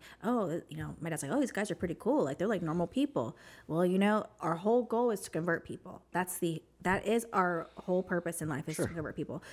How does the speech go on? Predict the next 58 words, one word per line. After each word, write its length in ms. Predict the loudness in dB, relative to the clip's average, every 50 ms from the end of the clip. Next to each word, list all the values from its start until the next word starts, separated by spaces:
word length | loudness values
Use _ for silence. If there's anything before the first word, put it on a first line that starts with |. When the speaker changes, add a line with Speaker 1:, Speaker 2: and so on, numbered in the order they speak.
| -16 -16 -18 -16 -6
Speaker 1:
So 480 | 2 6 8 8 8 8 6 4 0 -4 -10 -6
you're 120 | 0 2 4
gonna 140 | 4 4 4
show 120 | 2 2
them 100 | 2 2
the 60 | 2
best 320 | 0 0 -2 -4 -2 -2 0
side 180 | 0 0 0
of 140 | -2 -4 -2
you. 260 | 0 0 0 0 -2 -2
You're 80 | 0 0
gonna 180 | 2 2 2 2
just, 280 | 2 0 0 0 -6 -10 _ _ _ _
"What, 160 | 0 2 2 2 4 2
what 100 | 2 4
do 60 | 4
you 120 | 4 4
need? 360 | 6 6 6 6 6 4 0 -6 -2
What 140 | -2 0
do 60 | 2 4
you 60 | 4
need? 140 | 6 6 6
I'm 120 | 6 4
gonna, 120 | 4 4 2 0
Speaker 2:
Mm. 60 | -2 -4
Speaker 1:
I'm 60 | -4
gonna 120 | -4 -2
do 80 | 0 0
this 160 | 0 0 0
for 120 | 0 0
you. 120 | 0 0 0
You 160 | 2 2 4
need 160 | 4 4 4 4
this? 240 | 4 4 4 2
I'm, 140 | 0 -4 -6 -4 -2
I, 160 | -2 -2 -2 0
you 100 | 0 2
need 100 | 2 4
help 180 | 4 2 2
with 80 | 4 4
your 100 | 2 2
kids? 340 | 2 4 4 6 6 4 4
You 60 | 2
need 120 | 0 0 0
this, 60 | 0
blah, 180 | 0 2 0 2
blah, 160 | 2 2 0 0
blah." 80 | -2 -8 -20 -20 -20 -18 -8 -2
And 80 | 0 2
you're 80 | 4 4
gonna 100 | 4 4
do 140 | 6 4 4 4
everything 300 | 2 0 0 0 0 0
to 40 | -2
make 120 | -2 -6
that, 120 | -8 -10 -6
those 120 | -6 -6
person, 540 | -2 0 0 0 0 0 0 0 0 -2 -4